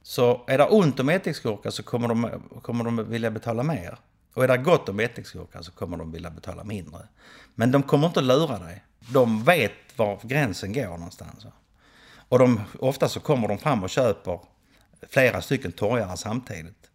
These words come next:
Och de vill naturligtvis se till att de har samma pris. Så det var jäkligt spännande när man körde in där och så fällde man ner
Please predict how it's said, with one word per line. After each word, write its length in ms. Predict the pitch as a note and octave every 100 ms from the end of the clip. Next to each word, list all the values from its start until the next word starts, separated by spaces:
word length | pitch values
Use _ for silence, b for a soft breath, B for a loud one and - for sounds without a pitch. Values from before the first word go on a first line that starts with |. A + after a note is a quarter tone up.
| b b b -
Och 60 |
de 140 | C3+ A#2+
vill 140 | G2
naturligtvis 440 | F#2+ - C3 C3 -
se 100 | -
till 220 | B2 G2
att 100 | -
de 140 | F#2+
har 60 | F2+
samma 320 | - G#2+ F2
pris. 420 | - - - - _
Så 140 | -
det 80 | C#3
var 240 | D3 C#3+ D3
jäkligt 320 | D#3+ E3 A#2+
spännande 360 | B2+ A#2+ A#2
när 60 | A2+
man 100 | F2+
körde 280 | - G#2 A2
in 140 | G2
där 100 | F#2+
och 120 | E2+
så 120 | - G#2
fällde 280 | B2 A2+
man 180 | G#2 G#2+
ner 240 | A2+ F#2